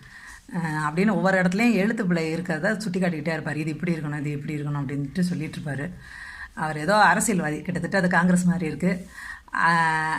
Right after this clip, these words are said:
அவங்களோட அந்த சுவர்ல விளம்பரம் பண்ணியிருப்பாங்களா, அதுகிட்ட நின்னுட்டு ஏதோ எழுத்து பிழை இருக்குன்னு சொல்லியிருப்பார் போல, அவங்க மிரட்டினாங்க அப்படின்றத வச்சுட்டு இப்ப YouTube-க்கு வந்துட்டாரு. அவர் ஒரு யூடியூபர்,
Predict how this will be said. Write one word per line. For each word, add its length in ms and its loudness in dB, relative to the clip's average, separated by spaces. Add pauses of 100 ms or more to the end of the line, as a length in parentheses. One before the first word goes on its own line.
(160)
அவங்களோட 520 4
அந்த 520 -2 (160)
சுவர்ல 300 6
விளம்பரம் 360 6
பண்ணியிருப்பாங்களா, 500 0 (100)
அதுகிட்ட 300 -2
நின்னுட்டு 420 0 (1000)
ஏதோ 280 2
எழுத்து 280 4
பிழை 160 2
இருக்குன்னு 280 6
சொல்லியிருப்பார் 300 -2
போல, 320 0
அவங்க 340 0
மிரட்டினாங்க 520 0
அப்படின்றத 380 -2
வச்சுட்டு 280 -6
இப்ப 200 2
YouTube-க்கு 420 2
வந்துட்டாரு. 300 -6 (180)
அவர் 260 0
ஒரு 180 2
யூடியூபர், 440 0